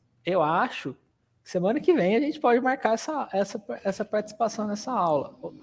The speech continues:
No máximo na outra, não tem, não tem desculpa, viu? Não tem desculpa.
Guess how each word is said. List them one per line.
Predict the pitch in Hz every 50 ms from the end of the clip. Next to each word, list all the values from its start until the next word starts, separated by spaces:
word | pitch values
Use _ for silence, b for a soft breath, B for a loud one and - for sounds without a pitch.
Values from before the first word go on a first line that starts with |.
| B B B B -
No | - 180 233
máximo | 247 233 226 254 294 294 - 339 330
na | 349 370 359
outra, | 247 202 196 180 - 170
não | 165 170 180 175
tem, | - 208 220 214
não | 196 196
tem | 185 240 311
desculpa, | 320 - - _ 185 160 - 151 139
viu? | 143 143 143 156
Não | 151 143 147
tem | _ 170 175 175
desculpa. | 165 165 160 - _ - 139 143 147 156 175 185 180 _ - 185 180